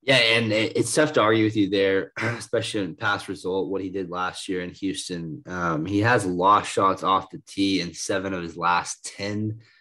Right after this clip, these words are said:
starts, which worries me, you know, around Memorial. But, you know, through that, he hasn't finished outside,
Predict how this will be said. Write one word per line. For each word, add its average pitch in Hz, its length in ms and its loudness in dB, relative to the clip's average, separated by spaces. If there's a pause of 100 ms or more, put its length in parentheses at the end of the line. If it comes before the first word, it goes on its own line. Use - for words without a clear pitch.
starts, 117 600 2
which 101 220 -4
worries 98 480 4
me, 101 460 0 (200)
you 92 300 -10
know, 92 80 0
around 98 400 4
Memorial. 117 480 4
But, 98 320 0 (640)
you 98 180 -6
know, 98 120 2
through 135 400 6
that, 110 420 0
he 104 160 -4
hasn't 95 340 -4
finished 98 360 -8
outside, 90 680 0